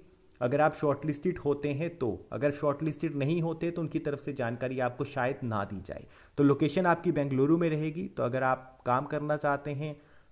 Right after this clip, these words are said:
प्रोजेक्ट में तो आप इसके लिए आवेदन कर सकते हैं। अठारह छः लास्ट डेट है, इससे पहले पहले आपको आपकी एप्लीकेशन सबमिट कर देनी है।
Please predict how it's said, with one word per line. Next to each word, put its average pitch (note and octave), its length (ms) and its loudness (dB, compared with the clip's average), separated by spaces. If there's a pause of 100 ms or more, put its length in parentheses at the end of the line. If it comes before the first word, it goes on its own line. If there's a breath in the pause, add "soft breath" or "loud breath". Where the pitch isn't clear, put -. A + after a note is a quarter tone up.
(140 soft breath)
प्रोजेक्ट C#3+ 540 0
में D#3 320 -4
तो - 100 -4
आप B2 500 2
इसके - 260 -2
लिए C3+ 160 2
आवेदन A#2+ 360 0
कर B2+ 180 -2
सकते C#3 280 -6
हैं। D#3 80 2
अठारह D3+ 240 0
छः D3+ 200 0
लास्ट B2+ 300 2
डेट C#3+ 200 2
है, E3 60 0
इससे D#3 180 -4
पहले C3+ 280 0
पहले C3 220 -2
आपको B2 320 -2
आपकी A#2 260 -4
एप्लीकेशन A2+ 480 -6
सबमिट B2 460 -6 (300 soft breath)
कर A#2 100 4
देनी - 300 -6
है। - 140 -12